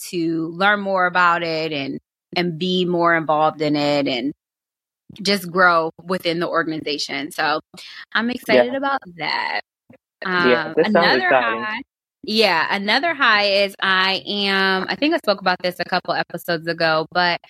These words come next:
Speaker 1: I am going to be being a speaker at a, um, trauma, uh, celebration for women. And so I just spoke with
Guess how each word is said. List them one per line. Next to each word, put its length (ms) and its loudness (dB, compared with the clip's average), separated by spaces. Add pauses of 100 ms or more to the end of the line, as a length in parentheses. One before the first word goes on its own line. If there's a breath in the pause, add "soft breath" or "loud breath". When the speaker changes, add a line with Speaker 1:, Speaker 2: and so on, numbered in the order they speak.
(480 soft breath)
Speaker 1:
I 380 2
am 220 -8
going 320 -6
to 80 -14
be 240 -8 (100)
being 300 -2
a 80 -2
speaker 840 0 (220 loud breath)
at 360 0 (120)
a, 540 -4 (100)
um, 480 -2 (220)
trauma, 760 2 (280)
uh, 180 2
celebration 920 -4
for 160 -2
women. 540 -2 (480 loud breath)
And 640 -2
so 460 2
I 180 0
just 300 -6
spoke 420 0
with 600 0